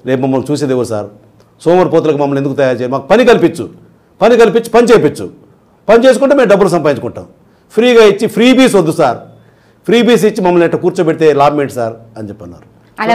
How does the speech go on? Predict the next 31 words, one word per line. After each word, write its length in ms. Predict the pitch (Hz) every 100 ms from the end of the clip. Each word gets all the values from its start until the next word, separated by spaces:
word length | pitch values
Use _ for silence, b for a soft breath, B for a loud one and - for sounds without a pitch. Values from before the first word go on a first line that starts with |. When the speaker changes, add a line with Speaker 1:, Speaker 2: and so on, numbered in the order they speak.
| 233
Speaker 2:
కూర్చోబెట్టడానికి 800 | 220 226 269 262 269 262 254 254
కూడా 180 | 254 233 160 160 180
మీరంటున్నట్టు 720 | 208 220 220 226 226 170 185 233 b b b 180
ఆ 20 | 175
ఫ్రీ 140 | 202 240 247
ఇవ్వడానికి 420 | 240 240 233 226
కూడా 140 | 240 240 208 214
ట్యాక్సుల 340 | 196 202 254 226
రూపంలో 260 | 233 226 226 196
ప్రజల 220 | 180 220 196
దగ్గర 180 | 196 220
నుంచి 140 | 214 208
కలెక్ట్ 260 | 180 185 202
చేయాలి 240 | 160 160
కదా 120 | 156 -
సార్. 140 | 160 151 b b 196
దీనివల్ల 320 | 226 233 220 240 208
మధ్యతరగతి 500 | 185 233 247 247 247
వాడు 140 | 240 226
నష్టపోవట్లేదా? 680 | 196 - 220 233 226 214 165 139
Speaker 1:
నష్టపోతున్నాడు, 640 | 156 156 180 214 165 107 82 - _ _ _ _ _ 113
నష్టపోతున్నాడు. 640 | 143 196 175 196 196 196 240 233
Speaker 2:
అసలు 180 | 269 226 233
ఏ 20 | 262
రాజకీయ 340 | 254 233 247 240
పార్టీ 180 | 196 196
కూడా, 100 | 185 180
ఒక్క 100 | 202
నిమిషం 220 | 196 202 175
సార్, 120 |
ఏ 40 | 180